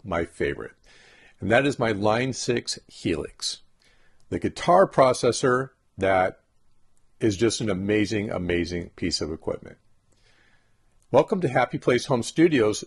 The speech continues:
series on the Line six Helix. And this is part one,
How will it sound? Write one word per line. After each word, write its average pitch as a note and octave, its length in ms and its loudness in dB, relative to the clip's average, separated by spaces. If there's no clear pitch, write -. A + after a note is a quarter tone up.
series G#2 680 2
on C3 460 0
the B2+ 100 0
Line F#2+ 220 0
six - 260 -2
Helix. - 520 -2
And E2 160 -6
this G2 160 0
is C3 80 -2
part C#3+ 320 2
one, C#3 460 2